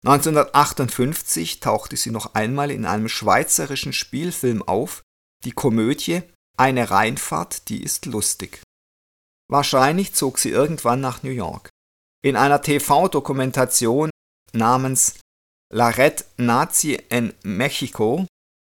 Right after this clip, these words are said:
zu Deutsch Das Nazi-Netzwerk in Mexiko, kommt eine Freundin aus Hildes Tagen in Mexiko zu Wort.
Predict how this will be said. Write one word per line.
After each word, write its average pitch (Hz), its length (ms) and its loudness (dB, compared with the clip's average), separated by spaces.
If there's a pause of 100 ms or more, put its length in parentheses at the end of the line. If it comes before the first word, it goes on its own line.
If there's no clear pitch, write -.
(440)
zu - 160 -6
Deutsch - 400 6
Das 117 200 2
Nazi-Netzwerk 110 1000 0
in 101 340 -4
Mexiko, 120 680 -4 (320)
kommt 180 340 2
eine 120 200 0
Freundin 135 540 -2
aus 113 240 -6
Hildes 135 420 -4
Tagen 117 460 -8 (220)
in 139 160 -6
Mexiko 113 520 -6
zu 123 220 -6
Wort. - 340 -10